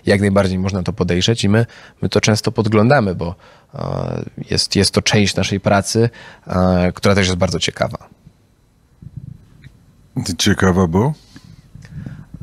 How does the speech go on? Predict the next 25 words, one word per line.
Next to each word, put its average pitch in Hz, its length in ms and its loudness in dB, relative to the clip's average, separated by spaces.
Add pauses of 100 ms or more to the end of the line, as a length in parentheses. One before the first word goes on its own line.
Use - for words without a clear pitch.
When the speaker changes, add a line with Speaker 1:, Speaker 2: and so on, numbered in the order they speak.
(200)
Speaker 1:
Ponieważ 117 440 2
o-, 82 140 0
obserwujemy 123 800 4
w - 80 -8
czasie 117 240 2
rzeczywistym 110 640 2
wydarzenia 107 360 2
na 98 100 0
całym 92 300 -2
świecie. - 440 -4 (600)
Speaker 2:
I 104 120 0
co 107 160 2
to 107 140 4
znaczy 92 340 0
czas 95 420 0 (120)
rzeczywisty? 82 680 -2
Czy 90 240 -2
to 92 140 0
jest 90 200 2
tak, 92 200 2
jak 87 180 2 (420)
my 95 240 6
obserwujemy 92 680 2
mecz 90 380 0 (100)
siatkówki - 760 -4